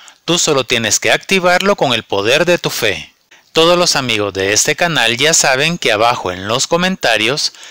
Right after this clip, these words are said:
me pueden realizar cualquier tipo de consulta y con mucho gusto les contestaré. Muy bien, vamos al punto. Los materiales que utilizaremos son los siguientes. Una candela de color blanco,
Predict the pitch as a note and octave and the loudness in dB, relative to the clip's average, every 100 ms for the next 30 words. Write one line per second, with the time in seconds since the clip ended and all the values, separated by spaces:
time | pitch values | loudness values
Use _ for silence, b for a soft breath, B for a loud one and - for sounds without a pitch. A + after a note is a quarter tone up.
0 | B B A2 - C#3 F#3 G3+ F#3+ B2 - | B B -4 0 2 2 2 2 2 2
1 | B2+ C#3+ B2+ G#2 - D#3+ - E3 D#3+ C#3 | 2 2 0 0 0 -2 0 -2 0 0
2 | A#2 G#2 - A#2+ G#2 - - _ b b | -2 -2 0 0 -2 -6 -10 _ b b
3 | - C3+ A#2+ B2 D#3+ D#3+ C#3+ G3 - F#3+ | -6 -2 -2 0 -2 0 0 0 0 0
4 | E3+ C#3 A2+ G2+ A2 F#2 E2 D#2+ _ _ | 0 -2 -4 -4 -2 -4 -6 -14 _ _
5 | b b C#3+ D3 B2+ G2 E2 _ b b | b b -2 0 0 -4 -6 _ b b
6 | A2 B2 D#3 E3 C#3 - D3+ A2 F2+ - | -2 0 0 -2 -4 -2 -2 -2 -6 -16
7 | - b b - B2 B2 A#2+ A#2 A2 A#2+ | -18 b b -4 -2 0 0 0 2 2
8 | D3+ E3 C3+ C#3 A2+ - F#2+ A2+ E3 G3 | 2 0 -2 -2 0 0 0 0 0 -2
9 | F#3+ - A#2+ A2+ A2+ - B2 F3 D3 - | 0 0 0 0 0 0 2 0 0 -6
10 | D#2 - - _ _ _ _ _ - C3 | -8 -8 -8 _ _ _ _ _ -6 -2
11 | B2+ A#2+ G#2+ G2 G2+ C#3 F3+ G#3 F3 C3 | -2 -2 -4 -4 0 0 2 2 2 0
12 | G2+ G2 G#2+ C3 B2 G#2 A2+ A#2+ B2 - | -2 0 -2 -2 -8 -2 0 0 -2 -6
13 | E2 | -12